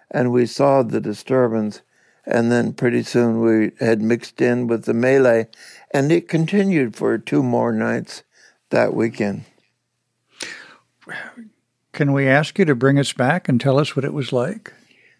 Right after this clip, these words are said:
Speaker 1: Well, uh, people called it a discotheque, but it just had a jukebox,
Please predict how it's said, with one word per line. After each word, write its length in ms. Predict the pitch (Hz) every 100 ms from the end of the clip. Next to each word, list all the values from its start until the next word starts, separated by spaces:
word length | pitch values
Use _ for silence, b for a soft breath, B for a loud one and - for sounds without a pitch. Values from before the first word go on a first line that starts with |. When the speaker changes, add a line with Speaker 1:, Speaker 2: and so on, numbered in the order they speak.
| b b b _ _ _ _ _
Speaker 1:
Well, 460 | 143 175 175 190 -
uh, 320 | 147 143 147 - _ _ - -
people 280 | 190 165 147
called 340 | 165 170 165
it 60 | 123
a 40 |
discotheque, 720 | 107 147 151 - 123 123 123
but 180 | 131 120
it 120 | 123
just 260 | 131 131 127
had 180 | 127 117
a 100 | 113
jukebox, 840 | 110 120 135 - 123 113 113 -